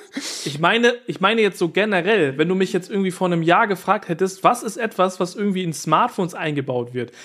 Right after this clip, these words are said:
Ich hätte dir niemals gesagt, ja,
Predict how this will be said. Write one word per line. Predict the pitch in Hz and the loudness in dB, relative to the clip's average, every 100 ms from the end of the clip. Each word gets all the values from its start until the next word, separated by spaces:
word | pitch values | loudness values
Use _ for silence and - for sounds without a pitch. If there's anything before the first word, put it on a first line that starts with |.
| - | -8
Ich | - | -2
hätte | 180 | 0
dir | 196 196 | 2 2
niemals | 180 180 214 311 277 208 247 294 - | 2 2 4 4 4 4 2 0 -4
gesagt, | 190 165 160 240 - - - _ _ _ _ _ _ _ | -4 2 2 2 0 -8 -18 _ _ _ _ _ _ _
ja, | 151 151 - | 0 0 0